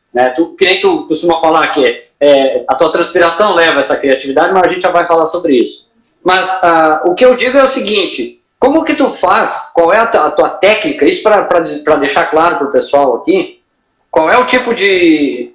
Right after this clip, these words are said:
energia que tu bota na hora de pedir isso aí pra um casal e não ter medo de tomar um não? Porque a, a, a,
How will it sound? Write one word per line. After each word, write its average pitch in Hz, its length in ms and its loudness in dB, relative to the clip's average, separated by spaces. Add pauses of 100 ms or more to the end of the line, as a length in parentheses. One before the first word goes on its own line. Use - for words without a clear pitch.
energia 196 600 0
que - 120 -4
tu 147 120 -2
bota 151 600 0 (440)
na 208 200 0
hora 269 160 2
de - 120 -2
pedir 240 500 -2
isso 196 180 -2
aí 165 120 0
pra 180 140 -4
um 170 60 0
casal 156 840 -2
e 190 200 -2
não 254 340 0
ter 240 240 2
medo 226 360 0
de 247 120 -2
tomar 202 300 0
um 233 160 -2
não? 190 380 -4 (340)
Porque 208 600 0
a, 160 240 -2
a, 160 280 2
a, 156 320 -2